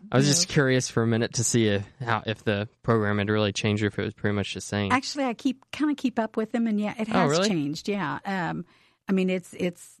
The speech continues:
Speaker 2: they have new facilities now, so it has changed quite a bit.
Speaker 1: Yeah.
Speaker 2: You know, from what
Speaker 1: My,
Speaker 2: it
Speaker 1: uh,
Speaker 2: was when I went.
Speaker 1: I, whenever I was an electrical contractor, I, the longest job that I had was at Ball Memorial Hospital.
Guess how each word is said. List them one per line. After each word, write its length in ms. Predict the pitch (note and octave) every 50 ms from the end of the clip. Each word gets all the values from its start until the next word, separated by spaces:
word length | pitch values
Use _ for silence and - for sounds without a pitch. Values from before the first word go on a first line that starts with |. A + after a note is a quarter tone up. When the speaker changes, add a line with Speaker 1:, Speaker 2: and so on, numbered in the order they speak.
| _ -
Speaker 2:
they 140 | F#3 F#3+ F3+
have 320 | E3+ F#3 F#3 E3 E3 E3+ _ - _ -
new 180 | G3 F#3+ G#3
facilities 800 | G#3 - - - - - F#3 F3+ F#3 F#3 F#3 G3 G3 G3 F#3+ -
now, 520 | - F#3 F#3 F3+ F3+ F3+ F3+ F3+ F#3 G3 G3
so 500 | - - - - E3+ E3+ D#3 D#3 E3 E3 _ _ _ _ _
it 100 | - A#3
has 280 | G3 A3 C4 C4+ C4 -
changed 560 | - - E3 D3 C#3+ - - E3 - - -
quite 200 | - - E3+ D#3+
a 40 | D3+
bit. 200 | - D3+ - - -
Speaker 1:
Yeah. 160 | A2 A2 G#2+ - _ _ -
Speaker 2:
You 80 | G3 F#3+
know, 240 | F3+ E3+ - D#3 D3+ _ _ _ _ _ _
from 100 | - E3 E3+
what 120 | E3 D#3+
Speaker 1:
My, 140 | - A#2 B2
Speaker 2:
it 60 | -
Speaker 1:
uh, 20 | F3
Speaker 2:
was 180 | E3+ C#3+ -
when 120 | E3+ E3+ E3
I 100 | D#3+ D#3
went. 340 | C#3+ C#3+ D#3 D3+ - _ _ -
Speaker 1:
I, 280 | - A#2 B2 B2 C3 C3 G2+ -
whenever 440 | A#2 A2+ G#2+ A2 A2+ A2+ B2 A#2+ A#2
I 140 | A#2 A2+ A2
was 180 | A2+ A2+ A2 A2+
an 80 | G#2
electrical 520 | G2+ G2+ G2+ G#2 G#2 - - G#2+ - G2 F#2
contractor, 840 | - - F#2+ F2+ F#2+ F#2+ - - F#2+ G#2 _ - G2+ F#2+ F#2 G2 - _ -
I, 340 | - G2 G2 G2 G2 F#2+ - - - _ _ _ _ _ _ -
the 160 | - F#2+ F#2
longest 480 | F#2 F#2+ G2+ G2+ G#2+ G#2+ G#2 G#2 - - -
job 240 | G#2+ F#2+ F#2+ G2+
that 140 | A2 G2 F2+
I 100 | F#2 F#2
had 460 | F#2+ - - - A#2+ A#2 A2+ G#2 F#2+
was 160 | F#2+ F#2 F#2 G2
at 120 | D2+ E2+
Ball 180 | G2 F#2 F#2+ F#2
Memorial 380 | F#2+ F#2 F#2 F#2 F#2 F#2 F#2+
Hospital. 560 | G2+ G2+ F#2+ G2+ - - - G2+ - - -